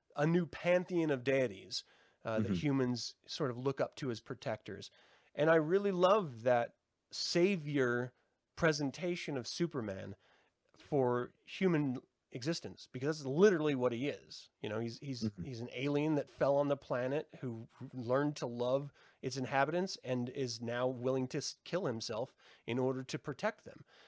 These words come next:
Speaker 1: And I, I, for whatever reason, I've always liked that character in, in that, that idea.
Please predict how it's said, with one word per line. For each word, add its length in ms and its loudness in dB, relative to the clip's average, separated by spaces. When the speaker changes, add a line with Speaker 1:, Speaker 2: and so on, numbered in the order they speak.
Speaker 1:
And 260 -6
I, 160 -6
I, 80 -10
for 100 -10
whatever 360 -6
reason, 420 -2
I've 320 -6
always 360 0
liked 300 -4
that 240 -2
character 520 -6
in, 280 -8
in 180 -8
that, 180 -6
that 220 -8
idea. 460 -4